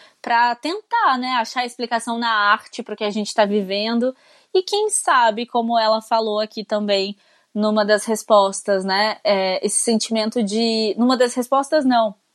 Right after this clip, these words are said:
que ela falou, que, que ela escreveu, que é, é, você precisa estar nessa vibração do amor ao próximo. Será que a gente consegue fazer isso? Será que a gente consegue se colocar no lugar do outro, amar o próximo?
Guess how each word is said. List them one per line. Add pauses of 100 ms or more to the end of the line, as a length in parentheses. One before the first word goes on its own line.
(120)
que
ela
falou,
que,
que
ela
escreveu, (420)
que
é,
é, (160)
você
precisa
estar (580)
nessa
vibração
do
amor
ao
próximo. (380)
Será
que
a
gente
consegue
fazer
isso?
Será
que
a
gente
consegue
se
colocar
no
lugar
do
outro,
amar
o
próximo?